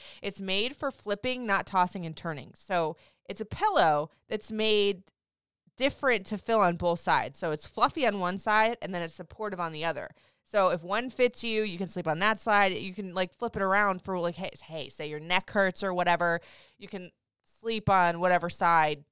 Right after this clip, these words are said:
fits your mood. It's like a mood pillow. <laughs> I mean, and they start at fifty-four dollars, and if you order now, you can get a free sleep spray.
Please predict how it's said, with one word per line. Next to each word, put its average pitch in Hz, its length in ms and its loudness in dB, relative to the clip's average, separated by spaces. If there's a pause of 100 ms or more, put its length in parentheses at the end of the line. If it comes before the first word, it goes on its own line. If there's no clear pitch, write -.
(360)
fits 214 260 -2
your 160 120 -6
mood. 151 520 -4 (140)
It's 165 120 -10
like 160 80 -8
a 165 80 -6
mood 170 400 -6
pillow. - 400 -10 (400)
<laughs> - 440 -20
I 269 60 -4
mean, 302 120 -2
and 330 80 -4
they 339 120 -6
start 349 220 -2 (120)
at 277 80 -20
fifty-four 233 520 -4
dollars, 175 460 0
and 208 80 -6
if 185 80 -10
you 196 80 -10
order 208 260 -2
now, 196 180 2
you 185 180 0
can 175 140 -14
get 160 140 -2
a 147 40 -4
free 147 260 -12
sleep - 320 -12
spray. 247 420 -2